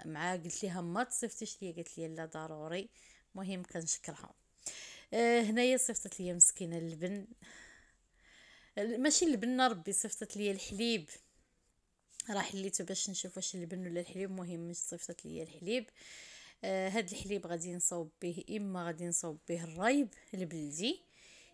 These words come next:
اما غادي نصاوب به الفرماج. راه كنت حطيته في القناه، آه، راه جالسه كنشم كنشوف واش الحليب ولا اللبن. المهم، راه الحليب، صيفطت ليا الحليب ماشي اللبن.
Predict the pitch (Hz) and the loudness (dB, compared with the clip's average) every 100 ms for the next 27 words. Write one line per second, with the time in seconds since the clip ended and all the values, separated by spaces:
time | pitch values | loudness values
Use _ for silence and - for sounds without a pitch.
0 | - 285 233 190 170 160 170 170 170 156 | 0 0 2 -2 -4 -6 -2 -2 -2 -6
1 | - 196 180 165 160 151 151 170 165 156 | -6 -4 -4 -8 -10 -8 -4 -4 -4 -6
2 | 151 - 175 - - 170 - 160 170 - | -8 -8 -10 -10 -8 -8 -8 -10 -12 -10
3 | 156 147 214 - - - - - - - | -8 -2 0 2 0 -4 -20 -20 -20 -20
4 | - - 175 170 170 175 165 165 165 - | -20 -10 -4 -4 -2 -2 -2 -2 -4 -4
5 | - 170 160 175 170 - 170 - 170 - | -4 -4 -2 -4 -6 -8 -6 -8 -8 -4
6 | - - 165 160 - 180 180 170 160 160 | -4 -4 -6 -8 -10 -6 -6 -6 -6 -4
7 | 156 151 240 277 208 175 185 185 175 170 | -6 -2 2 2 2 -2 -4 -4 -6 -8
8 | - 208 214 156 - 156 - 160 180 160 | -10 -4 -4 4 6 6 2 -8 -6 -6
9 | 165 185 180 160 170 - 170 147 151 214 | -6 -6 -6 -6 -6 -6 -6 -8 -6 -6